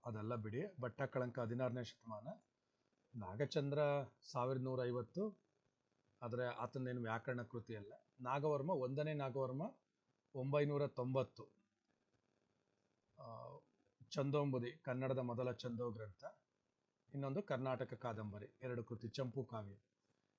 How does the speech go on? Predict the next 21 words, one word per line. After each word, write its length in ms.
ಎರಡನೇ 340
ನಾಗವರ್ಮಂದು 720
ಐದು 200
ಬರ್ತವೆ, 380
ಐದರಲ್ಲಿ 280
ಎರಡು 220
ಮುಖ್ಯ 260
ನಮಗೆ. 300
ಒಂದು 480
ಕರ್ನಾಟಕ 460
ಭಾಷಾಭೂಷಣ, 800
ಸಂಸ್ಕೃತ 440
ವ್ಯಾಕರಣ 440
ಪದ್ಧತಿಗೆ 500
ಅನುಗುಣವಾಗಿ, 580
ಸೂತ್ರ 320
ಪದ್ಧತಿಗೆ 420
ಅನುಗುಣವಾಗಿ 560
ಕನ್ನಡ 260
ವ್ಯಾಕರಣವನ್ನ 600
ರಚಿಸ್ತಾನೆ. 560